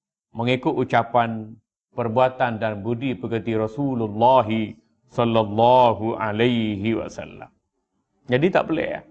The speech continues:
Ilmu tasawuf ni ilmu yang paling tinggi nilainya dalam pelbagai disiplin ilmu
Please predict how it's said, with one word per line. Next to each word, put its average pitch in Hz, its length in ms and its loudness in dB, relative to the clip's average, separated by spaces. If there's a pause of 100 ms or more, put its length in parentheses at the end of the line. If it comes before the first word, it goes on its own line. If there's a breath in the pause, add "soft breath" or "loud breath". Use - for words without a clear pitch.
(600)
Ilmu 135 160 2
tasawuf 135 480 2
ni 165 320 -8 (380)
ilmu 139 420 0
yang 117 260 0
paling 135 360 2
tinggi 156 320 2
nilainya 127 640 0 (440)
dalam 113 360 0
pelbagai 113 480 0
disiplin 110 480 -2
ilmu 120 560 -4